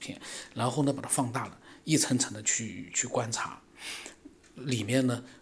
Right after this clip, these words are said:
嗯，包含了有七千万个神经元。然后呢，他形象的就是说，嗯，表达说呢，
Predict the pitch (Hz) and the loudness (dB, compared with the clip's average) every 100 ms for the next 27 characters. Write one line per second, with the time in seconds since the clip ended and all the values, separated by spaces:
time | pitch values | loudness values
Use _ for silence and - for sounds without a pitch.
0 | - 107 101 - 131 127 113 113 107 - | -12 -8 -6 2 2 4 -2 -2 2 6
1 | - 139 135 147 147 135 113 - 104 80 | 6 4 0 0 0 0 -2 -6 -8 -10
2 | 78 69 - - 107 123 113 98 - - | -12 -10 -4 -2 -2 -4 -4 -6 -10 -18
3 | - - - - 123 143 185 185 175 - | -20 -18 -16 -6 4 8 8 8 4 2
4 | 175 180 - 127 147 175 233 143 139 135 | 2 4 6 8 6 8 8 8 4 4
5 | 139 151 156 151 - - - - 117 113 | 2 4 4 2 -4 -14 -10 0 0 4
6 | 120 110 117 135 156 160 | 2 2 0 0 0 0